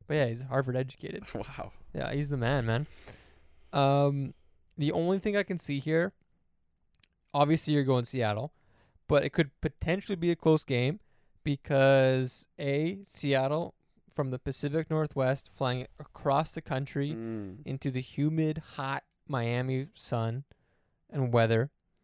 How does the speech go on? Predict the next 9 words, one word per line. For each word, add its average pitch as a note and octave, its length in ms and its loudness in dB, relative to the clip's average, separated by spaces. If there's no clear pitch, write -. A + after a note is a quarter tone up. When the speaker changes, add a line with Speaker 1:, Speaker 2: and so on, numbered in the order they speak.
Speaker 1:
So - 140 0
is B2 160 2
that, D3 420 4
and C#3+ 200 -4
then C#3 240 2
also D3 460 2
Seattle's C#3 600 -2
defense B2+ 560 -6
sucks. - 1080 -12